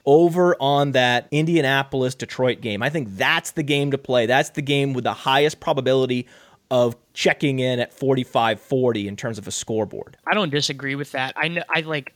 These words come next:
Speaker 2: uh, Golden Tate and Marvin Jones. I'll say this. I'll take them for my, like, cash lineups, definitely over Hilton. I, I like, especially Marvin Jones on DraftKings. He's gonna be, like, the ultimate chalk. I think he is just, like, a straight up chalk play.
Speaker 1: How is Golden Tate,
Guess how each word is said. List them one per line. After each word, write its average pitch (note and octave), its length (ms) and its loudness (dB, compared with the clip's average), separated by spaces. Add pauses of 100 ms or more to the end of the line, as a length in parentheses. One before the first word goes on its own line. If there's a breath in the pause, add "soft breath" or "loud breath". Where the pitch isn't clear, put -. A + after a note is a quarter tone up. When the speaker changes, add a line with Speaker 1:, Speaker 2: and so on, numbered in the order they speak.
Speaker 2:
uh, D3 220 0
Golden G3 320 2
Tate D3+ 340 2
and C3+ 120 -2
Marvin C#3 340 2
Jones. C#3 420 -2
I'll D3 120 -2
say C#3+ 180 -2
this. C3+ 300 -4
I'll D3+ 100 0
take D3+ 320 -2
them C#3 480 -2
for D#3+ 140 -8
my, B2 160 -2
like, A#2 200 -4
cash B2+ 300 -4
lineups, D#3+ 480 0 (340 loud breath)
definitely C#3 540 -2
over A#2+ 480 -4
Hilton. - 420 -8 (160)
I, C#3 180 -2
I C#3+ 160 -2
like, C#3+ 420 -2
especially G3+ 480 4
Marvin D#3 340 4
Jones C3 320 2
on D3 160 0
DraftKings. D#3+ 600 0 (180 loud breath)
He's E3 200 2
gonna D#3+ 200 -2
be, C#3+ 120 0
like, B2 200 -2
the B2+ 120 -8
ultimate B2 420 -10
chalk. - 420 -10
I - 20 -8
think C3+ 240 -10
he C3 160 -6
is A#2 100 -4
just, A#2+ 220 -8
like, A#2 160 -12
a B2 60 -8
straight B2+ 260 -4
up A2 100 -6
chalk B2+ 360 -6
play. F#2 360 -12
Speaker 1:
How E4+ 260 2
is D#4+ 100 2
Golden G3+ 500 2
Tate, D3+ 560 -2